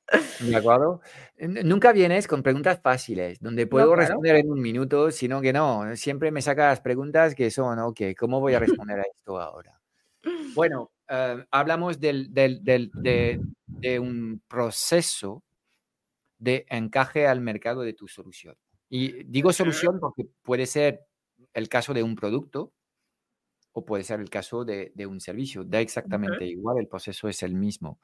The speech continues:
Speaker 2: Y, em, muchas personas, em,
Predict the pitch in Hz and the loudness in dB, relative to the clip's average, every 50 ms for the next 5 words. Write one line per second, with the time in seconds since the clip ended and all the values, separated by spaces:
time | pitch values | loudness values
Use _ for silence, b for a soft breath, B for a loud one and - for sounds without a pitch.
0 | b b b b b _ _ _ _ _ - 127 131 135 135 143 - - 123 123 | b b b b b _ _ _ _ _ 0 2 4 4 4 4 4 2 4 4
1 | 117 113 110 107 104 - - - - - - - - 131 131 127 143 135 127 - | 4 2 0 -2 -4 -6 -8 -12 -20 -20 -18 -12 -8 -6 -4 -2 -2 -2 0 0
2 | 139 123 - - - 160 160 143 123 120 143 156 - - - _ _ _ _ _ | -2 -2 -2 0 2 4 4 6 4 2 0 -2 -6 -10 -14 _ _ _ _ _
3 | _ _ _ _ _ _ _ _ _ _ _ _ _ _ _ _ _ _ _ _ | _ _ _ _ _ _ _ _ _ _ _ _ _ _ _ _ _ _ _ _
4 | _ _ _ _ _ _ _ _ _ 123 120 117 107 104 101 95 95 95 92 | _ _ _ _ _ _ _ _ _ -4 -4 -2 -2 -2 -4 -6 -8 -10 -12